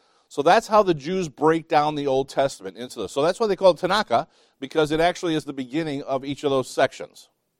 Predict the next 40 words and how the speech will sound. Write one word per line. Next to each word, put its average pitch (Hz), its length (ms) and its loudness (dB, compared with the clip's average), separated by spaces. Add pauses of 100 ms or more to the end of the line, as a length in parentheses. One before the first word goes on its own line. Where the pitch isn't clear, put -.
(360)
All 107 80 -12
right? 170 120 -12 (1120)
All 147 60 6
right, 107 100 0
so 127 120 -6
this 180 160 -2
is 196 80 -4
that 170 180 4
chart 180 280 2
that, 135 220 -2
that 139 100 -2
I 135 60 4
was 127 160 -2
telling 170 180 -6
you 170 40 -10
about 180 180 4
that - 180 -8
you 135 80 -8
got. 143 320 2 (440)
You 143 100 -4
see 160 180 -4
the 139 100 -4
Jewish 165 440 0
twenty-four 175 580 -2
books, 190 440 0 (280)
and 131 100 -6
then 143 80 -6
you 147 60 -2
see 156 280 -2
our 139 220 0
Christian 175 360 -6
Old 151 180 0
Testament 143 400 -2
thirty-nine 127 640 -2
books. - 400 -12 (320)
So 117 100 -6
here's 131 160 0
the 123 100 -2
minor 127 260 0
prophets, 160 680 6